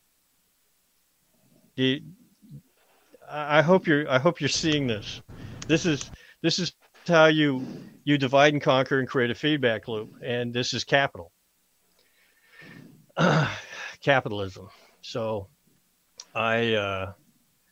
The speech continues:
and, and you, you can't, uh, you, you cannot, you just absolutely cannot break free of these chains as long as, uh, that you have submitted yourself to the debt of the federal,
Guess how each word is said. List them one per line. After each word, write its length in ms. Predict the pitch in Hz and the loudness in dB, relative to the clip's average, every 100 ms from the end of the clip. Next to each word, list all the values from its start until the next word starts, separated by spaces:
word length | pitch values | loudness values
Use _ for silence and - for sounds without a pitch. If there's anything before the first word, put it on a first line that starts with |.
| - _ - - - | -20 _ -18 -12 2
and, 380 | 127 123 117 - | 4 6 2 -6
and 400 | - 120 120 113 | -6 -2 -2 -2
you, 260 | 131 131 | -2 0
you 200 | 165 135 | 0 -2
can't, 480 | - 156 147 139 - | 2 4 4 2 -4
uh, 200 | 156 127 | -8 -8
you, 280 | 131 131 127 - | -8 -6 -6 -4
you 140 | 127 | -8
cannot, 720 | 120 151 151 156 117 123 - | -4 -2 0 2 2 0 -4
you 240 | - 117 117 | -8 -6 -4
just 320 | 120 123 - | -4 -6 -4
absolutely 540 | 123 131 - 135 135 | -4 -4 -4 -4 -4
cannot 580 | 131 - 135 139 123 123 | -4 0 0 2 0 0
break 220 | 117 127 | 0 -2
free 260 | 107 135 139 | -2 -2 0
of 60 | 123 | 0
these 160 | 117 | -2
chains 520 | - 160 156 135 127 | 0 2 2 0 -2
as 200 | 127 113 | -6 -6
long 320 | 117 113 117 113 | -4 -2 -2 -2
as, 380 | 110 107 - - | -4 -4 -8 -8
uh, 320 | 110 104 104 101 _ - - - _ _ - | -8 -6 -8 -10 _ -20 -20 -20 _ _ -2
that 340 | 117 113 123 - - | 0 0 -4 -14 -18
you 380 | - 117 120 117 | -4 0 2 2
have 240 | - 117 107 | 0 -2 0
submitted 440 | 117 113 127 123 | -2 0 2 2
yourself 420 | 113 107 117 107 | -2 -2 -2 -2
to 120 | - 110 | -4 -4
the 120 | 107 | -2
debt 240 | 113 110 | 0 0
of 140 | 104 101 | 0 -6
the 60 | |
federal, 520 | - 107 104 101 98 | -6 -4 -2 -4 -6